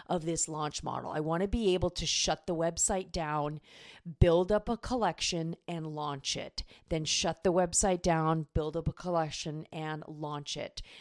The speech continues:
Knowing that all of my local, I have a huge local following.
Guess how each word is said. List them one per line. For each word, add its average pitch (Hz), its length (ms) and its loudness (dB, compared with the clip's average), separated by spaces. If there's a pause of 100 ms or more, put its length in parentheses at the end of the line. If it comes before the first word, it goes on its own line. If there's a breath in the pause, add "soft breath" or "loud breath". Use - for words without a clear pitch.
Knowing 190 440 0
that 160 360 2
all 175 220 4
of 175 100 -2
my 160 140 -2
local, 170 640 2
I 175 60 -2
have 165 180 -4
a - 20 -6
huge 214 640 -2
local 170 320 2
following. 165 680 2